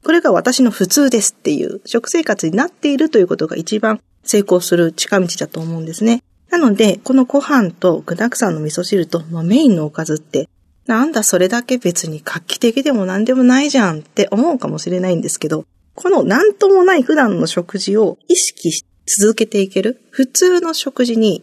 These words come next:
いかに馴染ませていけるかっていうのが重要だと思うので、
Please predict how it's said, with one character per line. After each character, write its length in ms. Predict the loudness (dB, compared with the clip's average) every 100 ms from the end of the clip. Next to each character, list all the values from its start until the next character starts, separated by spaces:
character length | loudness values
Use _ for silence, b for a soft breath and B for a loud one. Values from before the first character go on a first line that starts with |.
| -4
い 140 | -6
か 200 | -2 0
に 220 | 2 0
馴 220 | -2 -4 -2
染 180 | 0
ま 120 | 2 2
せ 160 | 0
て 120 | 0
い 140 | -4 -2
け 160 | -4
る 100 | -4
か 160 | -4 -8
っ 40 |
て 240 | -8 -4 0
い 80 | 4
う 100 | 4
の 160 | 4
が 320 | 0 -2 -4 -6 _ _
重 220 | -2 0 2
要 160 | 2
だ 120 | -2
と 160 | -4 -8
思 280 | -10 -10 -10
う 40 |
の 160 | -10 -6
で、 280 | -4 -4